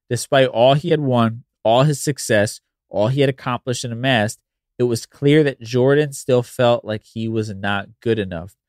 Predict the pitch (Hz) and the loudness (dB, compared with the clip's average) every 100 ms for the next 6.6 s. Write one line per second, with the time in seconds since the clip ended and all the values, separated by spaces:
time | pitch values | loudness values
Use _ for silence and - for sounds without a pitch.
0 | _ _ _ _ - 127 123 143 165 143 | _ _ _ _ -2 0 2 2 2 4
1 | 143 139 127 123 123 120 117 131 - - | 6 6 2 -4 -6 -4 2 2 2 0
2 | 127 135 - 120 - 120 117 117 127 120 | 0 0 -2 -2 0 0 2 2 0 2
3 | 107 - 104 117 113 - 113 - 113 110 | -2 -4 -2 0 0 -2 -10 -4 -4 -2
4 | 110 113 101 117 113 120 113 120 101 101 | -4 -6 -2 -2 -2 -4 -10 -8 -4 -2
5 | 110 - 95 95 104 101 107 101 98 - | -2 -4 -6 -2 -2 -4 -8 -8 -10 -8
6 | 98 98 98 107 98 | -6 -4 -2 -2 -2